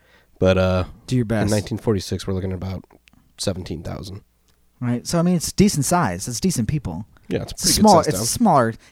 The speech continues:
Speaker 2: depends
Speaker 1: Not
Speaker 2: on the
Speaker 1: huge, but
Speaker 2: perspective, but yeah,
Speaker 1: Yeah.
Speaker 2: right. So, yeah, a little scary.
Speaker 1: Yeah.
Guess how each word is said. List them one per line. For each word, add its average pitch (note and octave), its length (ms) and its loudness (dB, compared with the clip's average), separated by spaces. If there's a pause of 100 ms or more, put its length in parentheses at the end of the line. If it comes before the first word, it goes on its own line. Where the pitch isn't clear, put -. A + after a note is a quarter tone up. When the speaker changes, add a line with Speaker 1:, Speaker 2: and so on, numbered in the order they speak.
(140)
Speaker 2:
depends D#3+ 420 4
Speaker 1:
Not B2+ 40 2
Speaker 2:
on B2+ 60 4
the A#2+ 60 2
Speaker 1:
huge, - 120 -4
but - 80 0 (100)
Speaker 2:
perspective, G2 200 -8
but G2 160 -4 (220)
yeah, G#2 240 -2 (200)
Speaker 1:
Yeah. - 80 -2
Speaker 2:
right. G2+ 200 -6 (720)
So, - 140 -8
yeah, B2 220 0
a C3+ 40 -6 (440)
little D3 80 -6
scary. G#2+ 440 -6 (320)
Speaker 1:
Yeah. E3+ 120 -2